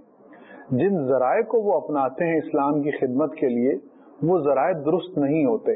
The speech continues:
اور جب اعتراض کیا جائے تو وہ کیا کہتے ہیں؟ وہ یہ کہتے ہیں کہ دیکھیں، ہم مسلمان ہیں کیونکہ ہم مسلمان گھرانے میں پیدا ہوئے ہیں۔ اب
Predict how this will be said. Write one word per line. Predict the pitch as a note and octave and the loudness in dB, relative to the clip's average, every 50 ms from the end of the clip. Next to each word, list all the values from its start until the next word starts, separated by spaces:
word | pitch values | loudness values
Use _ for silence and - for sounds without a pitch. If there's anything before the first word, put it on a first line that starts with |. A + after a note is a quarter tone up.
| - - - - - - - - - - - | -2 -8 -20 -20 -20 -20 -20 -20 -20 -20 -16
اور | - - C#3+ C#3 | -4 -2 -2 -2
جب | D3+ C#3 E3 F3 E3 D3+ - - | 0 0 0 0 0 -4 -6 -2
اعتراض | D#3 C3 B2 C3 C3+ B2+ C#3 E3+ F3+ - - | -2 -2 0 0 0 0 0 0 -2 -4 -4
کیا | F#3 F3+ F3+ E3+ | -2 0 2 2
جائے | E3 D#3+ D#3 D#3 D#3+ E3 | 4 4 2 2 2 2
تو | D#3+ - - C3+ A#2+ | 0 0 0 -2 0
وہ | A#2+ A#2+ A#2+ - | 2 0 0 -2
کیا | - - - - D3 D#3 E3+ | -2 -8 -4 -2 0 0 0
کہتے | - F#3 F3 D#3+ - - F3 E3+ | 0 0 0 0 0 -2 -2 -2
ہیں؟ | F3 G#3 G3 | -2 -4 -2
وہ | D#3 D3+ D#3+ | 0 2 2
یہ | E3+ | 2
کہتے | E3 E3+ D#3+ C#3+ C#3 - F3 F#3+ | 2 2 0 -2 0 -2 -4 -4
ہیں | F#3+ | -2
کہ | F3+ F#3 | -2 0
دیکھیں، | D#3 D3+ D#3+ D#3 G3+ G#3 G#3 - - - - - - - - - - - E3+ | 0 0 0 0 -2 -4 -4 -6 -14 -20 -20 -20 -20 -20 -20 -20 -10 -4 -2
ہم | F3+ G3 F#3 | 0 0 0
مسلمان | E3+ D#3 - - D#3 C#3+ C#3+ C#3 D3 F3 F#3+ F3 | 0 -2 0 0 0 0 2 0 0 0 0 0
ہیں | E3 F3 F#3+ G3 | 0 0 -2 -4
کیونکہ | E3 - F3 E3 D3+ E3 E3 | -4 -4 -2 -2 0 2 2
ہم | D#3 D#3 | 2 2
مسلمان | D3+ C#3+ C3+ - C#3 C3+ C3+ C3+ C#3+ D#3 D#3 | 2 0 0 0 2 2 2 2 2 2 2
گھرانے | C3+ - A2 A2+ B2+ B2 B2 C3+ D3 D3+ | 0 0 0 -2 0 0 2 2 4 4
میں | D3 C#3 | 4 2
پیدا | A#2+ - A2+ G#2+ G#2+ A#2+ A2 | 2 2 2 2 2 2 0
ہوئے | F#2+ G2 G#2 G#2 - | 0 -2 -2 -4 -4
ہیں۔ | D4 - - - - - - - - - - - - - - - - - - - - - - - - - - - | -4 -10 -16 -20 -20 -20 -20 -20 -20 -20 -20 -20 -20 -20 -20 -20 -20 -20 -20 -20 -20 -20 -20 -20 -20 -20 -18 -8
اب | C#3+ C#3+ F#3+ G3 | -4 -2 -2 -2